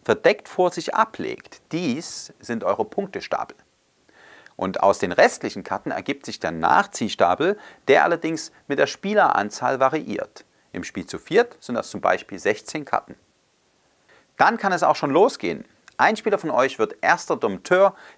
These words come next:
zieht die oberste Karte des Nachziehstapels und schaut sich diese genau an. Nun versucht er durch Schlagen auf den Tisch und durch das Klatschen in die Hände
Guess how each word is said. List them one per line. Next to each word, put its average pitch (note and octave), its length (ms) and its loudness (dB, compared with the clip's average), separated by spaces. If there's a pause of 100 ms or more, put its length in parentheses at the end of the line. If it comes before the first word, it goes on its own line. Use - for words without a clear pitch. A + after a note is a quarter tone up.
zieht - 480 -2
die C3+ 100 0
oberste F3 440 2
Karte - 260 -4
des A2 240 -8
Nachziehstapels C3 880 0 (200)
und G#2 200 -2
schaut A2+ 280 2
sich - 140 -12
diese B2 300 -4
genau G2+ 320 4
an. D#2+ 160 -2 (1000)
Nun G#3+ 220 4
versucht G#3 360 4
er G#2+ 120 6
durch F#2+ 240 0
Schlagen F#3+ 560 2
auf - 300 2
den F3 200 -4
Tisch - 400 -2
und G3+ 300 0
durch G3 180 4
das - 240 -6
Klatschen - 420 -2
in E3 160 -4
die B2 140 0
Hände D3 380 0